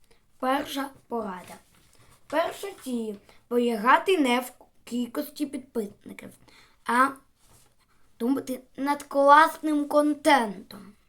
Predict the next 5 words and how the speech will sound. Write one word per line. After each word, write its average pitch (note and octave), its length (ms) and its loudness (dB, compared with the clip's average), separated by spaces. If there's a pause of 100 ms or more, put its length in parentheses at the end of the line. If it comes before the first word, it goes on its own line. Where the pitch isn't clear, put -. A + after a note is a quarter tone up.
(1300)
Інше. A#3+ 520 -2 (1040)
Це G#3 300 -8 (1120)
робити E4 540 -2 (220)
регулярний B3 840 -2
контент. A3 720 -10